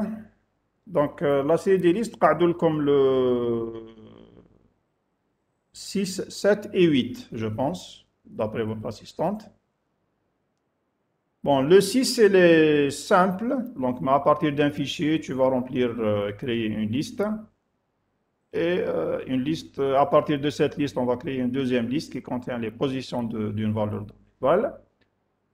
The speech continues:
Et ensuite, euh, supprimer une position, on l'a vu fait le cours. Le sept, il est un peu plus compliqué. Donc, j'app-, je vais attaquer le plus simple, hein, d'ailleurs, en, en,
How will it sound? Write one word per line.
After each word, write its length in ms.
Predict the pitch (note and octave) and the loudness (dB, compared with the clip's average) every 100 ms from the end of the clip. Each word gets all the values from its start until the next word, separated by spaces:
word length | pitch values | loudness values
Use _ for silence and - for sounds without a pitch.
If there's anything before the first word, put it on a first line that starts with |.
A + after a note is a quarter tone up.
| _ _ _ - | _ _ _ -2
Et 60 | |
ensuite, 520 | F3 E3+ G#3 A3 A3 | 0 0 -2 -4 -2
euh, 420 | F#3+ D#3+ D3+ D3 C#3+ | 0 4 4 4 0
supprimer 560 | F3+ E3+ D#3+ D#3 D#3 | -2 -2 0 0 -2
une 180 | D#3 D3 | -4 -6
position, 440 | - C3 B2+ F#3+ G3 | -4 -4 -4 -4 -4
on 60 | D#3+ | -2
l'a 160 | C#3 C3 | 0 0
vu 120 | B2 | -2
fait 120 | B2 | -8
le 80 | - | -14
cours. 180 | - - _ _ _ _ _ _ _ _ _ _ _ _ _ _ _ _ _ _ _ _ | -16 -20 _ _ _ _ _ _ _ _ _ _ _ _ _ _ _ _ _ _ _ _
Le 840 | D3+ B2+ D#3 F3 F3 F3 E3+ E3+ E3 | -6 -2 2 4 6 6 4 4 4
sept, 600 | - G#3+ G3+ G#3 - F#3 | 2 6 6 4 -6 -8
il 140 | D3+ | -4
est 80 | D3 | -2
un 140 | C#3+ C#3+ | -2 -4
peu 400 | D#3+ D3 C3 - | -4 -4 -4 -6
plus 200 | C#3 B2+ | -8 -6
compliqué. 520 | C3 - C3+ G#3+ G#3+ | -8 -6 -4 0 2
Donc, 160 | F#3+ | 2
j'app-, 360 | C3+ D#3 E3+ D3+ | 2 2 2 0
je 100 | D3 C#3+ | 2 0
vais 100 | C3+ | 2
attaquer 300 | C#3+ C#3+ C3+ | 0 0 -2
le 160 | C3+ C3 | -4 -4
plus 140 | C3+ | -6
simple, 280 | A#2+ B2+ B2+ | -4 -6 -4
hein, 80 | A#2 | -4
d'ailleurs, 300 | A2+ A2 A2+ | -4 -4 -4
en, 560 | A2 G#2+ A2 A2 - - | -4 -4 -6 -10 -12 -8
en, 520 | G#2+ A#2 B2+ B2+ | -6 -6 -6 -6